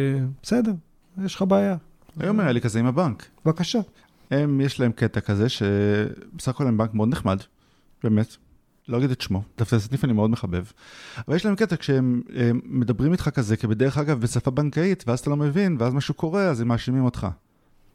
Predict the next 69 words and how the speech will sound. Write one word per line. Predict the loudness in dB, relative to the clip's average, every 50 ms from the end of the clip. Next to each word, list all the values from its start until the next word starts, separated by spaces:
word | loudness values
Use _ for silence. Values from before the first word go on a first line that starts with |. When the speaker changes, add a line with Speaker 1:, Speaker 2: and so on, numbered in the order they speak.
| _ _ -20 _ -12 -12 -12 -8 -4
Speaker 2:
אמרו | -2 0 2
לי, | 2
Speaker 1:
דוגמה | 2 2 2
Speaker 2:
"בוא | 2 4 4
ת-, | 2
Speaker 1:
מעולה. | 2 2 0 -2 -4 -8 -12 -6 2
Speaker 2:
בוא | 2 2
תחתום | 2 2 -2 0 0 2 2
על | 2
משהו. | 0 0 -2 -2 -4 -6 -6 -6 -6 2
צריך | 6 6 6 6 2
כי | -4 -2 0 0 2 2 0 0 0
בלה, | 0 0 0
בלה, | 2 0
בלה, | 0 0 0
בלה, | -2 -2
בלה, | -2 0 -2 -2
אני | 0 0
לא | 2 2 0
אכנס | 0 0 0 0 2
לזה." | 0 0 0 0 -2 -4 -14 -16 -6 -4
ואני | -2 -2 0
בא | 0 2 2
ואני | 4 2 2
חותם, | 0 -2 -2 -2 -2 -2 0
ואז | 0 -2 0 0
אני | 0 2 2 2 0
אחרי | 0 -2 -4
כמה | -2 0
זמן | -2 0
צריך | 0 0 0
לעשות | 0 -2 -2
איזה | -6 -8 -10 _ _ _
פעולה, | 0 2 2 2 2 0 -4 -8 -12 _ _ _ _ -18 -18
ואין | -18 -18 _ _ -2 0 0
לי | 2
איך | 0 2 2
לעשות | 2 2 2 0 -2 -2
את | -2 -2
זה. | -2 -2 -4 _ _ _ _ _ _ _ _ _ _ _ _ _ _ _ 0
אני | 2 2
נכנס | 2 0 -2 -4
לפאניקה, | -4 -2 0 0 0 0 -2 -4
צריך | -4 -4 -8 -8
לעשות | -6 -2 0 0
את | 0
זה, | 0 -2 -4 -4 -6 0 0
וזה | 2 2 2 -2 -2 _ _ _ -10
תחילת | -6 -4 -2 -2 -2 0
חג, | 2 2 2 2
אין | 0 0
לי | 0
מי | 0 0
לדבר, | -2 -4 -6 -2 0 0 0 0 -2
ופה | -2 -2 0 0
ושם, | 0 0 0 0
ואז | 0 0
אני | 0
מרים, | -2 -2 0 2
אני | 4 2
מחכה | 2 0 -2 0
חצי | 0 0 0 2
שעה | 2 2
בטלפון, | 2 2 -2 -2 0 0 0
ואף | 0 0 0
אחד | -2 0
לא | 0
עונה | 0 2 2
לי. | 0